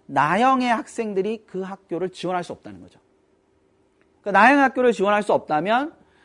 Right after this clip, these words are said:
그 가를 보고,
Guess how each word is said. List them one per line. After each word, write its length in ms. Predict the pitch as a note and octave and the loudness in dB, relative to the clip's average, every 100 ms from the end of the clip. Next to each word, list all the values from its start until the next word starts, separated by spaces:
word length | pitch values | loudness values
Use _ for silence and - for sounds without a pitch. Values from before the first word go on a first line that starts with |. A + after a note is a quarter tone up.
| _ _ _ | _ _ _
그 340 | - B3+ B3+ | -2 0 0
가를 1300 | - - D3+ E3+ G#3 A#3 A#3+ A#3+ A#3 A#3 A3+ B3 A#3 _ _ _ _ | -4 -8 2 4 6 6 6 6 4 4 4 4 2 _ _ _ _
보고, 640 | E3+ F3+ C#3+ C#3+ A2 F#2 | -2 4 4 4 2 -4